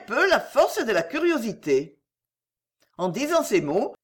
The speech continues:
Lady Delacour ouvrit la lettre de Mistress Stanhope, la lut d'un bout à l'autre, la replia froidement quand elle eut fini. « Vous aviez raison de m'assurer que ce n'était point des lettres d'amour, »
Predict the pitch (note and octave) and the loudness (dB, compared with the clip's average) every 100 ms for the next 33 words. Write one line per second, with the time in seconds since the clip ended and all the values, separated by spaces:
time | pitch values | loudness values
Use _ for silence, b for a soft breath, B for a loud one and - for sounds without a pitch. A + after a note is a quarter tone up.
0 | - D4 A#3 E3 D#3 B3+ - - E3+ C#4+ | -4 -2 0 -2 0 2 0 -2 -2 -2
1 | G#4 - - A#3+ A#3+ E3 D#3 D4 - C4 | -4 -6 -6 -4 2 2 6 4 4 -2
2 | F3+ F#3+ A3+ - E4+ - F#3+ D#3 D3 F#3 | -2 -2 -6 -6 -4 0 0 0 0 0
3 | C#4+ - E4 b b - G3+ A3 G#3 E3+ | 0 -6 -12 b b -6 -2 -2 -2 -2
4 | D3 C#3 E4+ - D#3 C#3+ F#3+ B3 E4 B | -2 -2 -2 0 2 2 0 -4 -10 B
5 | B E3+ A3 A#3 B3+ E3 - E3 D4 A3+ | B -2 -2 -6 -2 -2 -2 0 0 2
6 | D#3+ F3+ D#4+ D4+ A#3+ F3+ F3+ F3 F3+ C#3+ | -2 -2 0 2 2 0 -4 -6 -6 -6
7 | B2 C#3+ D#3+ _ _ _ _ _ _ _ | -6 -8 -12 _ _ _ _ _ _ _
8 | _ _ _ _ _ _ _ _ _ F#3+ | _ _ _ _ _ _ _ _ _ -4
9 | A3+ F#3+ F3+ A#3+ D#4 A3+ E4 A4 G#3+ G#3 | 0 4 4 4 2 2 -2 0 0 0
10 | - E3 A#3+ - G4+ B3+ G3+ F3 - A3+ | -2 -2 0 0 -2 -2 -4 -2 -2 2
11 | F#4 D#4+ C#4 B3+ A#3 G#3 F3 C#3+ C3+ D#3+ | 2 4 2 0 0 2 2 0 -6 -8